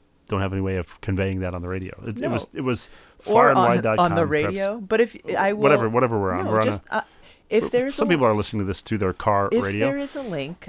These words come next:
Speaker 2: I will post it to our Twitter account, which is
Speaker 1: Okay.
Speaker 2: at Ball and Chain Pod, um, because I, I'm interested to see what this, the, what the rest of the state sandwiches are, and I can't possibly be the only one.
Speaker 1: And I think you recently did an interview with this gentleman.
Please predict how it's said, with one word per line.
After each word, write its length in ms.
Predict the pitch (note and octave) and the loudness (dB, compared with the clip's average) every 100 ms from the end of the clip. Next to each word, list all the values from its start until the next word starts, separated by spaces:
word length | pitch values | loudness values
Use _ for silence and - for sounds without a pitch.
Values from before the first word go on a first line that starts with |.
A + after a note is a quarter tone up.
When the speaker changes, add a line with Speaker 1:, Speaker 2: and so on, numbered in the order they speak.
| - | -8
Speaker 2:
I 140 | E3+ | -6
will 160 | F3 F3+ | -6 -8
post 440 | - G#3+ A3+ - | -8 -10 -10 -8
it 200 | C#3+ - - | -10 -10 -12
to 140 | F3 | -10
our 100 | F3 | -10
Twitter 380 | - D4 D#4 D3 | -10 -10 -8 -10
account, 440 | - B2 C3+ B2+ | -10 -12 -12 -10
which 200 | D#3 D3+ | -12 -10
is 140 | D#3 D#3 | -12 -10
Speaker 1:
Okay. 120 | D#3+ | -10
Speaker 2:
at 160 | - | -10
Ball 220 | D#3+ D#3 D3+ | -8 -8 -8
and 120 | D3+ | -12
Chain 260 | - C#3+ | -14 -16
Pod, 400 | C#3+ - C3+ C3+ - - _ _ _ _ - | -14 -10 -8 -10 -14 -20 _ _ _ _ -14
um, 420 | D2+ - - - F#3 _ _ - - | -12 -12 -14 -18 -20 _ _ -20 -16
because 380 | F3 D#3 D#3+ - - | -12 -10 -12 -12 -12
I, 80 | - | -6
I'm 200 | E3 G3 | -4 -2
interested 500 | C#4+ G3 D3+ - D3 | -4 -6 -8 -8 -8
to 60 | C#3+ | -8
see 240 | - C#3+ | -10 -8
what 160 | C3 C3 | -8 -8
this, 180 | C3 - | -12 -16
the, 200 | - C#3 | -14 -12
what 200 | D3 C#3 | -10 -8
the 80 | C#3 | -6
rest 200 | C#3 - | -6 -6
of 60 | |
the 60 | - | -14
state 300 | - D3 - | -10 -10 -10
sandwiches 460 | C3+ C3 C#3 D3+ E3 | -10 -10 -10 -10 -8
are, 180 | D#3+ | -8
and 100 | F3 | -8
I 80 | E3+ | -10
can't 280 | - G#3 - _ | -12 -14 -14 _
possibly 520 | - - A3+ D3+ C3+ | -16 -14 -12 -12 -10
be 100 | D3 D#3+ | -10 -10
the 120 | E3 | -12
only 200 | F3 F#3+ | -12 -12
one. 280 | G3 B3 F3+ _ _ _ _ _ - | -12 -14 -18 _ _ _ _ _ -6
Speaker 1:
And 100 | G#2+ | -4
I 40 | |
think 200 | G2+ A#2+ | -2 -2
you 300 | A2+ B2+ C#3 C#3 | 2 2 2 2
recently 460 | A#2 A2 - G#2+ | 0 0 -2 -2
did 140 | G2 G#2+ | -2 0
an 140 | G#2+ | 0
interview 200 | G#2 G#2 | 0 -2
with 120 | G2+ | -2
this 120 | G2+ F#2+ | -2 -2
gentleman. 480 | G#2+ G2 G2 F#2+ | -2 -2 0 -2